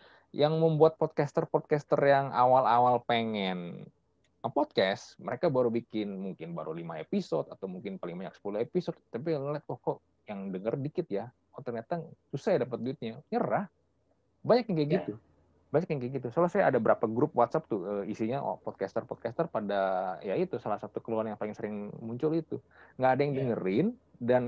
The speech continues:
Speaker 1: ternyata susah dapat duitnya. <laughs> Itu masalahnya.
Speaker 2: Kalau, ini ya, eh, kita, kita sharing ya, kita
Speaker 1: Hmm,
Speaker 2: sharing ya.
Speaker 1: hmm.
Speaker 2: Eh,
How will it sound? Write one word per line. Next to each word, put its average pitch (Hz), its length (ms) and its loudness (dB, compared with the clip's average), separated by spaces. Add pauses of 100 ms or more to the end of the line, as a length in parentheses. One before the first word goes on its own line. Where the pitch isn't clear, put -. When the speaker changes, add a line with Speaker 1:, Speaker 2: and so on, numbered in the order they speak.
(300)
Speaker 1:
ternyata 151 240 0
susah 262 320 2
dapat 175 240 4
duitnya. 170 400 6 (480)
<laughs> - 1400 0
Itu 185 320 4
masalahnya. 165 800 4 (2000)
Speaker 2:
Kalau, 202 560 8 (720)
ini 240 160 4
ya, 151 160 10
eh, 151 640 4
kita, - 360 4
kita 185 180 10
sharing 180 300 10
ya, 123 120 0
kita 165 220 0
Speaker 1:
Hmm, - 60 2
Speaker 2:
sharing 139 260 2
ya. - 100 -6
Speaker 1:
hmm. 127 120 -4
Speaker 2:
Eh, 139 260 -2